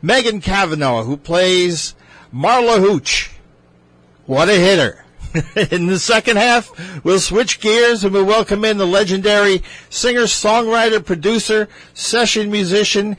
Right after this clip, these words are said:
He's done just about everything in the music business. Danny Korchmar will join us. So sit back and relax, get comfortable. Enjoy Sports Talk New York tonight on G B B.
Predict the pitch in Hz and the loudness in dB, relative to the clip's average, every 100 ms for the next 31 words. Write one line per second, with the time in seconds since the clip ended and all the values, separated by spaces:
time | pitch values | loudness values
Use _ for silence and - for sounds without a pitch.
0 | - - 185 151 220 214 214 196 196 180 | -12 -6 -4 -2 -2 0 -2 -2 -2 0
1 | 180 185 202 190 147 170 156 151 147 151 | 2 0 0 -2 -2 -4 -2 -4 -2 -2
2 | 151 156 143 160 160 165 160 - 226 247 | -2 -4 -6 -2 -2 -4 -8 -2 -2 0
3 | 226 - 208 240 - 196 175 127 87 - | -2 -2 -2 0 -2 -2 0 0 -2 -14
4 | - - - 139 147 127 160 160 180 - | -20 -20 -10 -4 -2 0 0 2 0 -2
5 | 175 - 226 - 220 214 - 175 175 180 | -4 -2 -4 -2 0 0 -2 -2 0 2
6 | 185 180 - 190 - 175 185 180 180 185 | 0 -2 -4 -4 -2 -4 -4 -4 -2 -2
7 | - - - - _ _ 147 143 180 196 | -4 -20 -20 -20 _ _ -6 -2 2 2
8 | - 180 180 165 - 180 180 - 185 175 | 0 0 0 -2 -2 0 0 -2 -2 2
9 | 165 165 170 165 170 170 165 147 165 165 | 2 0 -2 0 2 2 0 -2 -2 -2
10 | 156 156 160 160 | -2 0 0 -2